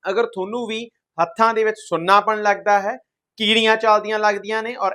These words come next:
ਏਦਾਂ ਲੱਗਦਾ ਹੈ ਵੀ ਹੱਥ ਪੈਰ ਸੌਂ ਗਏ ਨੇ, ਦਰਦ ਕਰਦੇ ਨੇ, ਤਾਂ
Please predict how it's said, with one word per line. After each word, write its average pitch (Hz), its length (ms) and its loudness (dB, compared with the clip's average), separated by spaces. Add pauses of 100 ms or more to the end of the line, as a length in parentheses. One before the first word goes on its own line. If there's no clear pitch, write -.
ਏਦਾਂ 185 240 -2
ਲੱਗਦਾ 185 300 2
ਹੈ 196 80 2
ਵੀ 196 140 -8
ਹੱਥ 170 280 -4
ਪੈਰ 175 160 0
ਸੌਂ 170 280 -6
ਗਏ 185 180 -4
ਨੇ, 202 200 -8
ਦਰਦ 160 340 0
ਕਰਦੇ 180 340 0
ਨੇ, 190 140 -8 (320)
ਤਾਂ 180 60 2